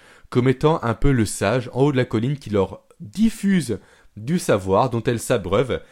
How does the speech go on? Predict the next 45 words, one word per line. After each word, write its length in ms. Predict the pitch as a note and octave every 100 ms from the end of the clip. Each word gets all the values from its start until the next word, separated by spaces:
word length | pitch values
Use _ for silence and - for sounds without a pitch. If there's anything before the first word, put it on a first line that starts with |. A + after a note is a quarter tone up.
| -
elles 160 | - G#2+
vous 180 | A2+ A2+
en 60 |
sont 240 | A2+ - C#3
reconnaissants. 720 | A#2 A#2+ B2+ G#2 F#2 D#2 C#2 _ - -
Et 100 | G#2+
donc, 240 | C#3 F3
en 100 | G#2+
faisant 380 | G2+ - C#3 A2+
ça, 160 | G2 A#2+
vous 160 | B2
allez 180 | G2+ F#2
créer 300 | - A2 F2
à 120 | - A2
nouveau 440 | G2 E2+ F2 - _ -
un 140 | C3
principe 400 | - G#2+ - C3+
de 80 | A2+
réciprocité. 840 | G2+ A2+ - G2 F#2+ - D#2+ - - _ _ _ _ _ _ _ _ _ _ _ _ -
Et 100 | D3
voilà, 340 | C#3 C3 C3+
c'est 260 | A2+ - F#2+
ces 180 | - A2
quatre 220 | D#3 D#3
techniques 320 | C3 - C3+
d'influence 540 | A2 G#2+ - A2+ B2+
que 120 | - G2+
vous 100 | F#2+
pouvez 160 | G2+
utiliser 340 | F#2 G2 F#2+ G2+
facilement 480 | - A#2 A2+ A2
dès 140 | G#2+ G2
demain. 260 | F#2 D#2 - _ - - - _ -
Encore 220 | G#2+ B2
une 80 | B2
fois, 200 | C3+ C#3
si 140 | A2+
vous 100 | G#2
souhaitez 580 | G2 - B2 C3+ C3 -
apprendre 640 | F#2+ G2 - A#2 A#2 F#2+ F2+
d'autres 440 | F#2+ A#2+ D#3 -
méthodes 400 | G#2 G#2+ B2+ B2+ -
et 140 | F#2
techniques 300 | A2 A#2+ A2
d'influence, 520 | G2 F#2 G2+ A#2 C3+